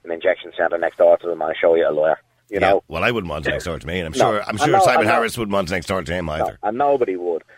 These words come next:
Speaker 1: But
Speaker 2: But
Speaker 1: the
Speaker 2: what,
Speaker 1: thing
Speaker 2: no,
Speaker 1: is
Speaker 2: but
Speaker 1: that
Speaker 2: what's odd about this is they were turned down the planning because so many people objected to it. Local businesses mainly objected to it in the area, right?
Speaker 1: Hmm.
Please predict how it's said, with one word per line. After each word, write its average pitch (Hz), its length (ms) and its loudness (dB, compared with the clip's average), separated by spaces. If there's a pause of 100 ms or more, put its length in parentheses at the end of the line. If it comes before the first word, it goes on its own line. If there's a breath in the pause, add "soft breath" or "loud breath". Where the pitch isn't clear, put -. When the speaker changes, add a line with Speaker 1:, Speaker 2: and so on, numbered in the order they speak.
(220 loud breath)
Speaker 1:
But - 120 2
Speaker 2:
But 247 100 -2
Speaker 1:
the 285 40 0
Speaker 2:
what, 311 60 4
Speaker 1:
thing 294 100 2
Speaker 2:
no, 277 60 4
Speaker 1:
is 240 40 2
Speaker 2:
but 277 60 2
Speaker 1:
that 277 40 6
Speaker 2:
what's 285 200 4
odd 269 220 2
about 262 220 4
this 120 220 0
is 82 140 -6
they 156 120 0
were 175 100 0
turned 220 420 -2
down 151 200 2
the 117 80 -4
planning 107 300 0
because 90 220 -4
so 117 120 -2
many 104 160 -2
people 85 200 -2
objected 78 420 -2
to 78 120 -4
it. 65 100 -6
Local 87 280 -2
businesses 73 460 -4
mainly 64 320 -2
objected 67 420 -4
to 67 120 -8
it 60 60 -8
in 64 100 -8
the 65 120 -4
area, 55 280 -6
right? 85 200 -2
Speaker 1:
Hmm. 85 60 -12